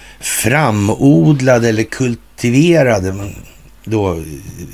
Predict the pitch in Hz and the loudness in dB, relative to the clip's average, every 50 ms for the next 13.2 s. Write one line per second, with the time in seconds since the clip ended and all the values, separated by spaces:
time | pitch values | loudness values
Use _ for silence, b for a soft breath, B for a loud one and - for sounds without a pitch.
0 | 82 69 - - - - - - 220 - - 131 127 123 104 95 101 101 95 104 | -14 -16 -16 -18 -20 -20 -14 -14 -14 -8 -4 -2 0 0 0 0 0 -2 -2 -2
1 | 101 110 110 104 87 80 85 85 85 - 87 80 85 87 - 92 85 - - - | -4 -2 -2 -2 -2 -4 -6 -8 -10 -10 -10 -12 -12 -10 -10 -10 -10 -10 -10 -12
2 | - - 98 87 - - - - - - - - 73 73 69 76 80 - - - | -12 -12 -10 -10 -10 -12 -12 -14 -16 -18 -18 -16 -16 -16 -16 -18 -18 -20 -20 -20
3 | - B B B B B B B B B B B B - 127 120 123 - 104 101 | -20 B B B B B B B B B B B B 0 0 2 2 2 0 0
4 | 123 127 110 110 127 143 156 156 156 143 120 117 110 - - 110 113 110 110 107 | 0 0 0 0 2 2 4 6 4 4 4 2 0 -2 -2 0 0 0 0 0
5 | 107 104 87 80 67 67 69 80 120 107 95 87 - 90 85 90 123 131 127 123 | -2 -2 -4 -6 -6 -8 -6 -2 -2 -2 -2 -2 -4 -8 -4 0 0 2 2 2
6 | 117 113 117 117 113 - - - - - - - - - - 127 104 - - - | 0 0 -2 -2 -2 -2 -2 -2 -4 -6 -8 -10 -8 -2 0 0 0 0 -4 -8
7 | 82 85 127 127 98 - - 95 104 104 104 - - 139 147 165 123 87 78 - | -6 -4 -2 -2 -2 -4 -6 -6 -6 -6 -6 -4 -2 0 0 0 0 -2 -6 -8
8 | 76 78 - - - - - - - - - 107 135 - - 120 151 170 165 151 | -10 -10 -10 -10 -12 -12 -16 -18 -20 -14 -6 -6 -6 -2 0 -2 0 0 0 0
9 | 117 95 90 85 80 76 - - - 82 85 82 87 82 78 73 - - - B | -2 -2 -4 -6 -8 -10 -14 -14 -10 -8 -8 -6 -8 -8 -12 -14 -18 -20 -20 B
10 | B B B B B B B B B - 139 - - 151 165 160 156 147 160 156 | B B B B B B B B B -4 -4 0 2 2 4 4 4 4 4 4
11 | 151 147 - 120 110 113 117 110 107 - - - - - - 123 120 113 101 95 | 2 2 0 -2 -2 -2 -2 -4 -4 -6 -6 -8 -10 -6 -2 0 2 2 2 0
12 | 98 101 95 87 - - 98 104 113 110 95 95 98 92 98 101 98 92 - 90 | -2 -4 -4 -4 -6 -4 -2 0 0 -2 -2 -2 -6 -6 -6 -6 -6 -6 -6 -4
13 | 85 87 87 | -4 -4 -6